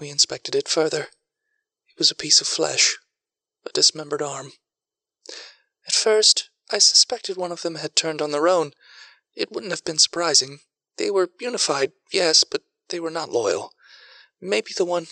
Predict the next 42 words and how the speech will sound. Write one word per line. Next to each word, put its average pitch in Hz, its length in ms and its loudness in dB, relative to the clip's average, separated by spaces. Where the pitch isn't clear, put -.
we 170 80 -2
had - 160 -6
just 139 200 2
killed - 300 -4
down 143 180 -2
the 139 80 -8
hall, 165 440 2
I - 60 -8
have - 160 -10
to - 60 -4
try 117 220 0
so - 200 4
hard - 320 -10
not - 160 -8
to - 60 -2
call 120 220 -8
it - 120 -20
Tony, 117 360 -8
had - 120 -8
turned 240 320 -4
on 214 100 -6
its - 140 0
buddy 143 240 0
for 147 160 -2
a 151 60 -4
little 170 180 2
midnight 170 400 -6
snack - 420 2
while 127 180 -8
on 143 120 -10
patrol. 156 480 -2
I 175 60 -2
guessed 196 300 2
it - 80 -4
hadn't 175 240 -4
been 151 120 2
hungry 214 360 -2
enough 117 220 -2
to - 60 0
finish 135 320 0
the - 60 0
job, 165 340 -2